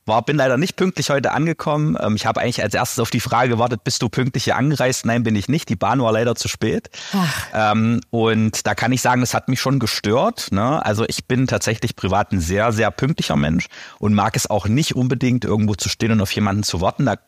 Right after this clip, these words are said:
Speaker 1: kommen wir zum Thema Ungeduld. Da werde ich ziemlich schnell ungeduldig. Wo ist denn die Person? Was ist da denn los?
Speaker 2: Ja.
Speaker 1: Und, ähm, ja, deshalb, ähm, nein, bin ich nicht. Ich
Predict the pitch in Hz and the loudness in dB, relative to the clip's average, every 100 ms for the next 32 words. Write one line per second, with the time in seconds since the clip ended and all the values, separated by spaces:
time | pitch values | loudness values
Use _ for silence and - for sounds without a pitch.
0 | - 113 117 107 123 107 107 - - 113 | -6 -2 0 0 0 -2 -2 -4 -2 0
1 | 107 151 160 165 147 107 120 123 - 139 | 2 2 2 0 2 2 2 -2 -4 -2
2 | 143 127 110 101 143 131 135 127 110 - | 0 0 0 0 0 0 0 0 -2 -2
3 | - 127 120 117 107 123 107 95 104 104 | 0 -2 0 0 2 2 0 -2 -2 0
4 | 101 107 135 - - 180 196 151 131 - | 2 2 0 -4 -10 -4 0 0 -4 -2
5 | 101 101 101 - 98 101 92 85 85 95 | 0 2 0 0 0 2 0 -2 -2 -2
6 | 98 90 - - - 85 90 87 95 98 | 0 -2 -2 -6 -2 0 0 0 0 2
7 | 123 127 110 95 117 131 - - - | 2 2 2 2 2 0 0 -4 -4